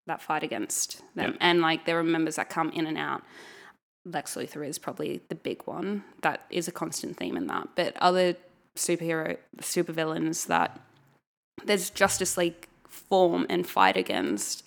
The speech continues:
Speaker 1: are external. So that's when you get Steppenwolf and you get Darkseid. Another one is Brainiac that he comes through, and he's an important one as well. But yeah, because I guess once you put, once the Justice League assembles,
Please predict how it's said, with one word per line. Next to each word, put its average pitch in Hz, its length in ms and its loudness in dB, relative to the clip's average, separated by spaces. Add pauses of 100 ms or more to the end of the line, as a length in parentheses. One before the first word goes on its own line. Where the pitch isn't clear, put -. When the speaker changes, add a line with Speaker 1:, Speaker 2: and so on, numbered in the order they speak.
Speaker 1:
are - 420 4 (360)
external. 175 520 -2
So 180 220 -2
that's - 280 -2
when 170 100 2
you 170 80 4
get 175 200 0
Steppenwolf - 760 -4
and 165 260 0
you 175 80 -4
get - 340 -4 (260)
Darkseid. - 580 -2 (380)
Another 175 280 4
one 165 160 4
is 175 120 -2
Brainiac - 580 0
that - 120 -4
he 185 140 0
comes 175 300 -2
through, - 280 -2
and 180 140 0
he's 170 240 2
an 175 60 0
important 170 400 -4
one 170 160 -4
as 160 180 -6
well. - 380 2 (1200)
But 294 180 6
yeah, 285 280 10
because 196 600 4 (460)
I 196 120 8
guess 208 260 4
once 190 240 6
you 196 80 0
put, 180 200 2 (460)
once 180 300 6
the 175 60 -2
Justice 170 420 0
League 170 220 0
assembles, 170 840 2